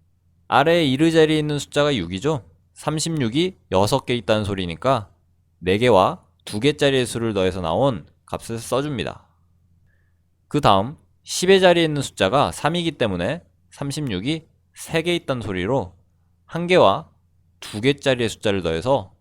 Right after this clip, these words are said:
나온 값을 써주고요. 그런 다음 써준 숫자들을 모두 더하는 거죠. 이렇게 나온 답이 천이백구십육. 어때요?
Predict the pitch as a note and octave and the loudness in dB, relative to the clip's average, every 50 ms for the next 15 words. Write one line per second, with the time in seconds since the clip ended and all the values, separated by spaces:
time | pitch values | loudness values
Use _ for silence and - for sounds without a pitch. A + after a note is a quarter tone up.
0 | _ _ - E2+ E2+ F#2+ A2 B2+ B2 G#2 F#2 - - - D3+ D#3+ E3 - - - | _ _ -2 2 4 6 6 4 2 -2 -4 -4 -4 -6 -6 -6 -6 -10 -16 -8
1 | - - D3 C#3+ C#3 B2 F#2+ E2+ C#2+ C2+ A#1+ - - _ _ _ _ _ _ _ | -2 0 0 0 0 -2 -6 -6 -6 -6 -8 -12 -18 _ _ _ _ _ _ _
2 | _ _ _ _ _ _ _ _ _ _ _ - - C3+ D3 D#3 D3+ C#3 A#2+ A#2+ | _ _ _ _ _ _ _ _ _ _ _ 0 2 4 4 6 6 6 6 6
3 | C#3 D#3+ - _ _ _ - - C#3+ C#3+ C#3+ D#3 D#3+ D#3+ - - - - D3+ D3 | 4 0 -4 _ _ _ -8 -4 -2 -2 0 0 -2 -4 -4 -8 -4 -2 0 0
4 | C#3 C3 B2+ C#3 E3 E3 D3 - _ - F2 E2+ F2 F#2 G2 F#2+ A#2+ D3+ E3+ F#3 | 2 2 0 0 0 -2 -4 -8 _ -14 -8 -6 -4 -4 -2 -2 -4 -4 -4 -6
5 | _ _ _ _ _ - - F#2+ G2 G#2 G2+ F#2 D#2 D2+ D2+ - A#2+ A#2+ - - | _ _ _ _ _ -8 -2 0 0 0 0 -2 -4 -4 -4 -2 -2 -4 -4 -8
6 | _ _ _ _ _ _ _ _ _ _ _ _ _ _ _ _ _ _ _ _ | _ _ _ _ _ _ _ _ _ _ _ _ _ _ _ _ _ _ _ _
7 | _ _ _ _ _ - A#2+ C3+ C#3+ - D#3+ C#3+ C3+ C3 B2+ A#2 G#2 F#2+ G#2+ C#3 | _ _ _ _ _ 0 0 0 2 2 2 2 4 2 2 2 2 2 2 0
8 | E3+ G#3 - _ _ _ _ _ _ _ _ - - - D3+ C#3+ C#3 B2+ B2+ C#3+ | -2 -2 -6 _ _ _ _ _ _ _ _ -20 -10 -6 -6 -4 -4 -2 0 0
9 | F3 F#3+ - - _ _ - - G2 - A2 G#2 F#2+ F2 F2 - - _ _ _ | 0 0 -2 -6 _ _ -10 -8 -6 -6 -4 -4 -4 -4 -4 -6 -8 _ _ _
10 | _ _ _ _ _ _ _ _ _ _ _ _ _ _ _ _ _ _ _ _ | _ _ _ _ _ _ _ _ _ _ _ _ _ _ _ _ _ _ _ _
11 | - F#2 F#2 - G2+ F2 D2+ - | -6 -6 -4 -2 -4 -4 -4 -6